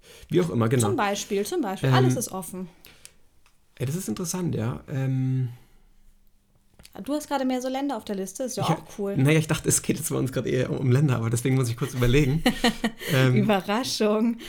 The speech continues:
Speaker 2: Aber nee, ist doch egal, dann sag mir mal dein zweites Land. Länder habe ich auch ganz viele auf der Liste.
Speaker 1: Mein zweites Land wäre auf jeden Fall die U S A. Wir waren zusammen schon mal in den U S A an der Westküste, aber ich würde unglaublich gerne mal die Ostküste sehen. Ich würde New York gerne sehen, wenn es geht, nicht im Winter. Ähm, und ich würde gerne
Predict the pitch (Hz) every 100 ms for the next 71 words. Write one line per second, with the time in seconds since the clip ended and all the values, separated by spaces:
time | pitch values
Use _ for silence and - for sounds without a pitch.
0 | 311 165 226 247 247 330 285 269 302 262
1 | 254 285 311 277 254 262 277 - - 190
2 | 175 180 262 277 - 196 - 175 - 185
3 | 170 185 180 - 190 165 123 147 220 185
4 | 170 156 127 - 147 151 160 131 - 127
5 | 120 - 180 151 247 - - 131 120 196
6 | - 151 202 202 185 123 123 123 - 151
7 | - 123 110 190 - - 120 - 240 269
8 | - - - - 143 254 107 202 - -
9 | - - 151 123 170 202 165 165 - 147
10 | 147 127 123 117 - - 117 117 131 131
11 | 127 117 113 127 175 - 165 156 143 139
12 | 147 156 - 117 113 127 120 135 123 113
13 | 156 180 165 180 - - - - - 135
14 | 131 127 123 - 135 123 135 147 143 131
15 | 127 127